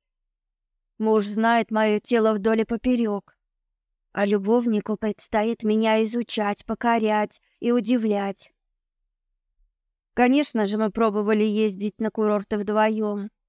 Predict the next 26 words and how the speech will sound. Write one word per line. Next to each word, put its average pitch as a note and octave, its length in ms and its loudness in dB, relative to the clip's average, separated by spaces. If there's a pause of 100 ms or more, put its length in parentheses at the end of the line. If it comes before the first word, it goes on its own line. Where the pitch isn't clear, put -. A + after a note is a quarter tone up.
(680)
Нам A3+ 200 4
хорошо A#3 560 2
вместе. G#3 800 -4 (840)
Но A#3+ 240 2
при C4+ 160 -2
этом D4+ 300 2
я C4 160 2
не B3 140 4
могу A#3+ 280 2
не C4 120 2
смотреть A3+ 440 -2
на A3+ 120 2
других G#3+ 420 -2
мужчин G3+ 640 -4 (720)
и A3+ 120 2
ощущать B3 580 2
к - 100 -14
ним C#4+ 220 2
сумасшедшую A#3 840 -2
тягу. G3+ 640 -4 (1200)
Меньше G#3+ 420 0
всего A3+ 320 -2
я A3 160 2
хочу A3+ 360 -4
ранить A3 440 0
мужа G3+ 500 -4